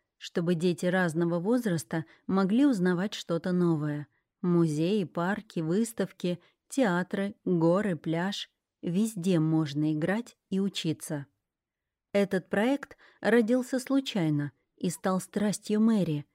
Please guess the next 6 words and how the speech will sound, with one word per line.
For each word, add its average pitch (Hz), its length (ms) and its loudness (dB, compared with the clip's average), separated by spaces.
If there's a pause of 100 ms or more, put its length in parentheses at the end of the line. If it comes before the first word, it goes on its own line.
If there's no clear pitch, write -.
(220)
ее 202 380 4
наркотиком, 175 880 0 (320)
заставляющим 175 1120 0
раз 165 320 0
за 165 200 -2
разом 196 420 2